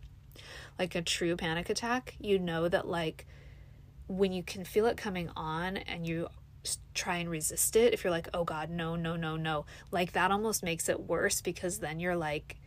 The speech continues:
panicking about the panic, and that's when you can, like, really go off the <laughs> rails. Um, thankfully,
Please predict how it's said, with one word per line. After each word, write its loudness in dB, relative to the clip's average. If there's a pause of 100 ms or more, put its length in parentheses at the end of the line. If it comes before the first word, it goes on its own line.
(340)
panicking -4
about 0
the -4
panic, -2 (1400)
and 2
that's 2
when 0
you 0
can, -6
like, 0 (160)
really -2
go 4
off 6
the -6 (100)
<laughs> -4
rails. 2 (1500)
Um, 4 (1600)
thankfully, 0